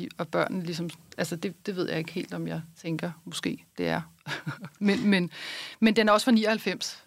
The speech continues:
Altså, prøv at høre, det, verden er anderledes i dag, og børnelitteratur skal helst også afspejle verden i dag, så forhåbentlig vil man lave noget andet i dag. Og jeg, og jeg, dengang, kan man sige, og,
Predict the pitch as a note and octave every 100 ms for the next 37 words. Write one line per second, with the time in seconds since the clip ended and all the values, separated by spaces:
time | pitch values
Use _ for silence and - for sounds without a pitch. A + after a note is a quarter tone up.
0 | - F#3 F#3+ E3 G3 G3 F#3 - - G#3+
1 | - _ _ - F#3 F3+ F#3 F3+ E3+ F#3
2 | F3 F3 F3+ E3+ - F3+ - F3+ F3+ F3+
3 | E3+ G2 - - E3+ D#3+ - _ F#3+ -
4 | F3+ E3 F3 E3 - F#3 - F3+ F3 F3
5 | F3+ E3+ F3 - E3 F#3 G3 F#3+ G3 E3+
6 | E3+ E3+ F3 A#3+ B3 E3 E3+ F3 - -
7 | F#3 F3 - - G#3 - - - - B3
8 | A3+ F3+ E3+ B3+ F3 E3 - F3+ F3 -
9 | - - - - -